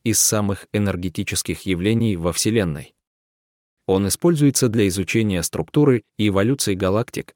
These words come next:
а также для обнаружения присутствия темной материи и темной энергии. Изучая эти явления, мы можем получить представление о природе Вселенной и ее эволюции во времени.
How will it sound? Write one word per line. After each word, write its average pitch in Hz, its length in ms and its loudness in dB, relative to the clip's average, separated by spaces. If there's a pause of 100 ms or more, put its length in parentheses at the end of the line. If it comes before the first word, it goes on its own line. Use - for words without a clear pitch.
(160)
а 90 140 2
также 151 360 0
для 127 160 4
обнаружения 101 680 0
присутствия 92 640 -2
темной 95 320 0
материи 101 640 0
и 107 120 -2
темной 95 500 0
энергии. 95 520 -2 (920)
Изучая 104 540 2
эти 95 160 -2
явления, 95 560 0 (180)
мы 95 180 2
можем 156 340 2
получить 131 460 2
представление 95 840 0
о 101 120 0
природе 107 420 0
Вселенной 95 640 0
и - 160 -6
ее 101 320 2
эволюции 98 500 0
во 92 160 2
времени. 92 460 0